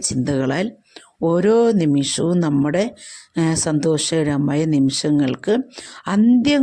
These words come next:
കുറിച്ചുകൊണ്ട് എന്തെങ്കിലും ദുഃഖകരമായ അവസ്ഥയിലോട്ട് മുന്നോട്ട് പോകാനാണ് ശ്രമിക്കുന്നത്. ഇന്ന് ഈ നിമിഷങ്ങളിലൊന്നും ഒരു സങ്കടകരമായ അവസ്ഥ നിങ്ങൾക്ക് ഇല്ല എങ്കിൽ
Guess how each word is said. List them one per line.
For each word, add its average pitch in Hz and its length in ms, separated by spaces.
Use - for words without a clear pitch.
കുറിച്ചുകൊണ്ട് 135 720
എന്തെങ്കിലും 170 760
ദുഃഖകരമായ 220 760
അവസ്ഥയിലോട്ട് 143 720
മുന്നോട്ട് 151 400
പോകാനാണ് 143 600
ശ്രമിക്കുന്നത്. 151 640
ഇന്ന് 156 180
ഈ 156 180
നിമിഷങ്ങളിലൊന്നും 160 880
ഒരു 269 140
സങ്കടകരമായ 196 760
അവസ്ഥ 151 260
നിങ്ങൾക്ക് 147 400
ഇല്ല 226 220
എങ്കിൽ 156 280